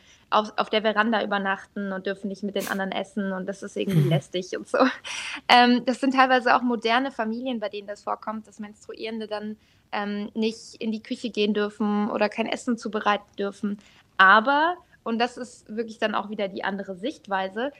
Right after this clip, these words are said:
Speaker 1: mir haben dann auch manche Frauen erzählt, sie finden das eigentlich ganz, ganz gut, dass es da so eine Art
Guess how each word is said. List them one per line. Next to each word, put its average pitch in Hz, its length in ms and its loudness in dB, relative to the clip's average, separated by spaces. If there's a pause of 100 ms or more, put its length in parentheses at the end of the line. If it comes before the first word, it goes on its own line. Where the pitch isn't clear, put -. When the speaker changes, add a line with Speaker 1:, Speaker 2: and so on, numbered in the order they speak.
(180)
Speaker 1:
mir 220 140 0
haben 220 160 2
dann 220 120 2
auch - 140 -2
manche 202 260 -6
Frauen 240 220 -2
erzählt, 240 420 -2 (160)
sie 220 140 -10
finden 240 260 -2
das 220 160 -2
eigentlich 214 400 -2
ganz, - 500 -10
ganz 214 260 -10
gut, 330 340 2
dass 226 160 -4
es 220 100 -10
da 208 140 0
so 208 100 -4
eine 208 160 0
Art 208 260 0